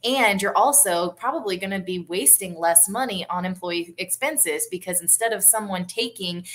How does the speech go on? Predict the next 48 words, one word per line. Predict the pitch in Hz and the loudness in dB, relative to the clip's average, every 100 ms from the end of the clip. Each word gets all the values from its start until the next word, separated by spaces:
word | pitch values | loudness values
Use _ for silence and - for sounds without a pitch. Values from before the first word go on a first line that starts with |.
| - 180 | -16 0
that | 190 185 | 2 2
extra | 196 - 196 185 | 0 -2 -6 -4
day | 175 175 | -2 0
off | 208 254 196 | 2 4 2
and | 180 180 | -2 -2
getting | 180 180 | -2 -2
paid | 175 196 269 190 | -6 -6 -4 -4
for | - 175 | -8 -4
not | 185 170 | -2 0
working | 175 254 - 190 185 | 0 -2 -2 -6 -2
that | 165 - | -4 -4
P | 202 | -8
T | 190 175 180 | -8 -6 0
O, | 262 190 190 - - - | 2 4 2 -4 -18 -2
right, | 190 220 226 - | 2 2 0 -2
that | 208 | -4
money | 220 220 190 | -4 -2 6
is | - | 6
still | - 220 | 6 -2
actually | 190 180 185 175 | -2 -4 -8 -4
going | 180 175 170 | -4 -4 -6
into | 190 208 185 180 170 165 165 - _ - 180 | -6 -4 -4 -2 -2 -2 -6 -14 _ -12 -4
their, | 185 175 175 170 170 - 180 | 0 2 2 0 -2 -4 -4
to | 190 | -4
their | 185 165 | 0 2
salary. | 214 247 196 127 69 101 _ _ - | 2 2 -4 -6 -10 -18 _ _ -6
And | 190 175 175 175 | -2 0 -2 -4
you're | 180 190 180 160 | -4 -2 -2 -4
gonna, | 190 165 147 | -8 -8 -6
they're | 190 | -6
gonna | 175 175 | -4 -6
be | 175 | -8
productive | 175 175 196 - - 151 151 147 180 | -10 -4 -4 -4 -4 -2 -2 -4 -8
during | 180 160 151 | -4 -4 -4
that | 143 | -4
time, | - 160 139 131 131 - | -4 -4 -4 -4 -8 -8
and | 160 160 151 | -4 -4 -6
the | 151 | -8
time | 160 156 | -6 -6
that's | 143 - | -6 -2
allocated | 139 156 156 151 147 | -2 -2 -2 -2 -2
for | - 147 | -6 -8
them | 139 139 | -8 -10
to | 156 | -14
be | 151 156 | -12 -6
off, | 185 269 330 320 | -2 0 0 -2
you're | 285 | -10
not | 294 302 | -4 -4